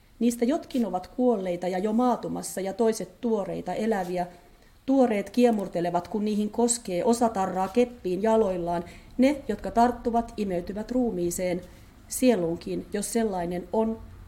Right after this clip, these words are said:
Niitä ei unohda, niistä tulee osa omaa minää. Ne määräävät suunnan ja sen, mitä näkee ja tuntee, siitä, miten vastaa kysymykseen, mitä minun pitää tehdä.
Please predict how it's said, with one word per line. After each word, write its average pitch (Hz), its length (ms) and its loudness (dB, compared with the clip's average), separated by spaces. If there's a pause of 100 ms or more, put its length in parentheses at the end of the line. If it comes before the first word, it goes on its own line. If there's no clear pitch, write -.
(320)
Niitä 240 260 4
ei 208 240 0
unohda, 220 500 0 (380)
niistä 233 340 2
tulee 180 420 -2
osa 226 400 0
omaa 185 360 0
minää. 180 520 -4 (580)
Ne 220 100 2
määräävät 208 580 2
suunnan 170 580 -2 (220)
ja 196 100 -4
sen, 226 400 2
mitä 185 220 -4
näkee 190 500 -4
ja 180 100 -6
tuntee, 185 580 -2 (500)
siitä, - 520 -2 (380)
miten 247 300 0
vastaa 202 380 -4
kysymykseen, 185 800 -4 (680)
mitä 254 280 2
minun 180 300 -2
pitää 214 360 -4
tehdä. 247 480 -2